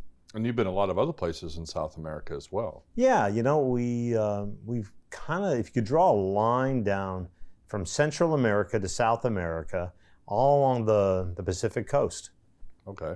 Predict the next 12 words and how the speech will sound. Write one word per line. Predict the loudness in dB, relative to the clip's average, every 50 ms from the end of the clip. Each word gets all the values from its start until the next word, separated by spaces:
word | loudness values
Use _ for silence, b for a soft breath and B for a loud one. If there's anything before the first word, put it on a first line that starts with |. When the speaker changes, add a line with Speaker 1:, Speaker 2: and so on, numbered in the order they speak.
| -10 -12
Speaker 2:
Um, | -12 -10 -10 -10 -10 -12 -10 -4
Speaker 1:
Other, | -2 -2 0 0 0 0
other | 0 -2 -4
continents? | -4 -6 -6 -6 -6 -6 -8 -10 -10 -10 -10 -14 -20 -20 -20 -20 -20 -20 _ _ _ _ -4
Speaker 2:
We've | -4 0
been | 2 2 2 2
to | 2 2
Africa | 2 2 0 0 -2 -2 2 4 4 4 4 2
and | 0 -2 -2 -4
Asia | -4 -2 -2 -2 -2 -2 -2 -2
and | -2 -2 -2
Europe. | -2 0 0 0 0 -2 b